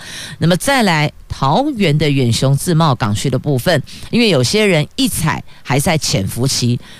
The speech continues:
可能二采或三采它就由阴转阳了。所以呢，指挥官呼吁，一月十号之后，曾经到园区、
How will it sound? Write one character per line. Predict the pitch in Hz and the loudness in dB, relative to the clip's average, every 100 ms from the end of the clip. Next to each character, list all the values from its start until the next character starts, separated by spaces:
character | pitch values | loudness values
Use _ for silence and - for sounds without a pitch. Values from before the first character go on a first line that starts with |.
| - | -6
可 | - 185 | 0 2
能 | 202 233 - - - | 2 0 -4 -14 -2
二 | 262 185 | 2 2
采 | - 117 | 0 -6
或 | 113 165 | -4 -2
三 | 139 - 190 | -2 0 2
采 | 190 147 - - - | 0 -2 -6 -12 -8
它 | 156 | -2
就 | 160 151 | -2 -2
由 | - 139 139 - | 0 0 0 0
阴 | 180 170 185 | 0 0 0
转 | - 120 90 90 | 0 -2 -2 -4
阳 | 117 104 131 | -2 0 2
了。 | 180 156 - - - | 2 2 -4 -18 -6
所 | - | 0
以 | 277 | 2
呢， | 247 247 - - | 2 0 -4 -6
指 | - | -2
挥 | 143 185 | 0 2
官 | 180 170 190 | 2 4 2
呼 | 196 | 2
吁， | 214 233 - - - - | 2 0 -4 -12 -20 -10
一 | 143 147 185 196 | -2 0 0 0
月 | 277 233 | 2 2
十 | 160 - 127 | 2 0 -2
号 | 147 190 | 0 0
之 | 147 - | 0 0
后， | 196 247 156 - | 0 0 0 -4
曾 | - 143 | -4 -2
经 | 147 170 | 0 2
到 | 165 143 | 2 0
园 | - 139 180 | 0 2 2
区、 | - 208 | 2 0